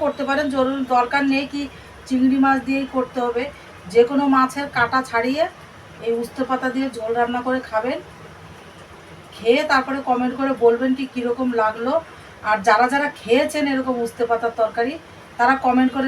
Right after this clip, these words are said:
জানাবেন কি কারা কারা খেয়েছেন। কেন এই যে, যে তরকারি না, এর উপরে কোনো তরকারি হয় না। এ ধরতে গেলে মানে যারা গ্রামে থাকে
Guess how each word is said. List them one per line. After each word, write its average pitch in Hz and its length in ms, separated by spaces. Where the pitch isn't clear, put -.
জানাবেন 240 380
কি 294 140
কারা 226 220
কারা 233 200
খেয়েছেন। 180 380
কেন 220 140
এই 254 120
যে, 277 160
যে 302 80
তরকারি 277 400
না, 277 60
এর 269 180
উপরে 302 240
কোনো 285 140
তরকারি 247 360
হয় 233 160
না। 214 40
এ - 20
ধরতে 233 360
গেলে 294 200
মানে 240 180
যারা 240 200
গ্রামে 247 360
থাকে 208 180